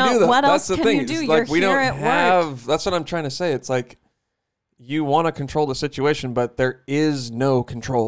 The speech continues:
Speaker 2: over it.
Speaker 1: Exactly.
Speaker 2: Like, you don't, I could be driving home from work and get in a car crash and die. I
Speaker 1: Exactly.
Speaker 2: don't have control over it. So
Speaker 1: And
Speaker 2: the only thing that I can do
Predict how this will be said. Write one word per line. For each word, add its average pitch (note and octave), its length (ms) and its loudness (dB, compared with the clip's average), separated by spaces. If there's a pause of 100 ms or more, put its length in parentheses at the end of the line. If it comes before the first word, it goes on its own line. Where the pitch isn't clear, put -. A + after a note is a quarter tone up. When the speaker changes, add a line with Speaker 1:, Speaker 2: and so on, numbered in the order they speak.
Speaker 2:
over A3+ 80 -2
it. A#2+ 40 2
Speaker 1:
Exactly. F3+ 640 0
Speaker 2:
Like, A#2 100 -14
you D#3 280 -6
don't, D3 320 0 (300)
I C#3+ 100 2
could E3+ 160 -4
be F3 140 -4
driving C#3 520 -2
home C#3+ 260 -4
from B2+ 160 -8
work C#3+ 340 0
and B2 180 -6
get C3 120 -2
in C3 60 2
a B2 40 0
car C3 200 0
crash B2+ 260 -4
and A#2+ 120 -8
die. C#3+ 320 2 (160)
I - 40 -10
Speaker 1:
Exactly. F#3+ 300 -2
Speaker 2:
don't E3+ 220 2
have D3+ 600 0
control D3+ 480 -2
over A2+ 200 -6
it. - 120 -20 (100)
So - 160 -2
Speaker 1:
And B3+ 80 2
Speaker 2:
the C3+ 60 0
only D#3+ 200 0
thing E3 180 -8
that D3 100 -4
I C3+ 80 -2
can B2 200 -8
do D3 460 0